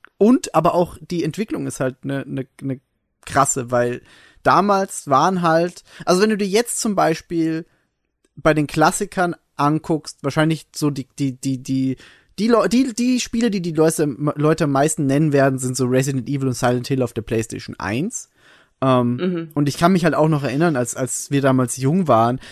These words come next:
Speaker 1: dass Resident Evil und eben Silent Hill auf der PlayStation eins so diese, diese Landmarks waren. So, wenn du mit Leuten geredet hast, so in junge Heranwachsende, die eine PlayStation eins hatten, war's so,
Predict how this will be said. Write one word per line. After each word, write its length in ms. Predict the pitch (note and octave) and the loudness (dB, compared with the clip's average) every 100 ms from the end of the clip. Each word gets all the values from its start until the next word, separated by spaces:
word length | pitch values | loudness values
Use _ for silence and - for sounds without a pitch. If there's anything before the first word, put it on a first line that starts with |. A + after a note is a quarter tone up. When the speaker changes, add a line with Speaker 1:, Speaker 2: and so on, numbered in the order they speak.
| - | -6
Speaker 1:
dass 180 | C3 C3+ | -2 4
Resident 400 | C#3+ D#3 D3 C#3 | 4 4 0 -2
Evil 520 | E3+ F3 D#3+ D#3+ - - | -4 2 4 4 0 -4
und 220 | C#3 C3 _ - | -4 -4 _ 0
eben 180 | C#3 C3 | 2 2
Silent 240 | C#3+ B2 | 2 2
Hill 100 | C3+ C3+ | 2 0
auf 80 | |
der 120 | - C3 | -2 -6
PlayStation 640 | - C3 - - B2 - - | -2 -2 -2 -6 -6 -6 -6
eins 320 | A2 C3 - | -4 -4 -4
so 80 | B2+ | -8
diese, 580 | A#2 C3+ - B2+ A#2+ A#2 _ _ _ _ _ | -8 -10 0 2 2 0 _ _ _ _ _
diese 240 | C3 - B2+ | -12 -2 -2
Landmarks 1040 | A#2 A#2 B2 C3+ C#3 C3+ G#2+ A2 A2+ - | 0 2 4 4 2 0 2 2 -2 -6
waren. 240 | A2+ F2+ A#2 | -4 -4 -6
So, 200 | B2+ B2+ | -4 2
wenn 180 | D#3 | 2
du 60 | E3+ | 4
mit 160 | D#3+ C#3 | 2 4
Leuten 320 | C#3+ D3 D3+ | 4 4 2
geredet 480 | C3+ B2+ D#3 E3+ C3 | -2 0 2 0 0
hast, 320 | A#2+ A#2+ - | -2 -2 -6
so 160 | C3 A#2 | -8 -6
in 380 | C3 B2+ B2 _ | -6 -6 -6 _
junge 720 | - - - D#3 C3+ E3 F#3+ | -20 -20 -18 -14 0 4 6
Heranwachsende, 840 | E3+ C#3 D3 E3 A#2 - - B2 A#2+ | 4 4 2 4 0 -2 -8 -6 -4
die 140 | B2+ | -4
eine 140 | B2+ B2+ | -2 -4
PlayStation 500 | - C#3 B2+ B2+ B2+ | 0 0 0 -2 -2
eins 280 | B2 E3 - | -2 0 0
hatten, 240 | A#2 A#2+ | 0 2
war's 200 | A#2 A#2+ | 2 2
so, 120 | B2 | -2